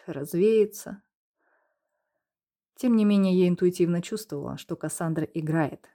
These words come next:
искусственно напускает туману и таинственности, и даже некой опасности.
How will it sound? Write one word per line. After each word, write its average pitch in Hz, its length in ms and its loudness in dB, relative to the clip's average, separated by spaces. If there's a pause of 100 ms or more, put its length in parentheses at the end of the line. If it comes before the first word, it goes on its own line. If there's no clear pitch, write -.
(360)
искусственно 156 640 -4
напускает 139 580 -6
туману 151 380 0
и - 140 -6
таинственности, 143 880 -4 (300)
и 165 80 -4
даже 151 260 0
некой 151 300 0
опасности. - 920 -14